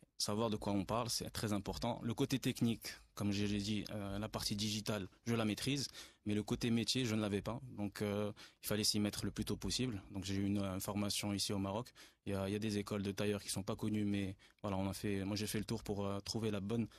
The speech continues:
personne qui puisse me former là-dessus. Donc, j'ai eu une six mois de formation juste pour apprendre l'essentiel, c'est-à-dire la prise de mesure,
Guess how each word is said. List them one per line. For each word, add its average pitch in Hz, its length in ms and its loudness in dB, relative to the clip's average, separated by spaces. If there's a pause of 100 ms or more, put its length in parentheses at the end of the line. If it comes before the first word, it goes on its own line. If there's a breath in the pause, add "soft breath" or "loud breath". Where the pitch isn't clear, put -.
(100)
personne 107 320 -2
qui - 100 -10
puisse 101 200 -4
me 104 100 0
former 101 280 -2
là-dessus. 98 340 -4 (440 loud breath)
Donc, 98 140 -4
j'ai 107 140 0
eu - 20 2
une 104 100 4
six 123 200 2
mois 120 100 2
de 107 60 -2
formation 107 480 0
juste 123 120 -2
pour 131 120 0
apprendre 117 240 -2
l'essentiel, 113 480 0
c'est-à-dire 104 260 -2
la 101 80 -2
prise 101 200 -2
de 107 100 0
mesure, 104 420 0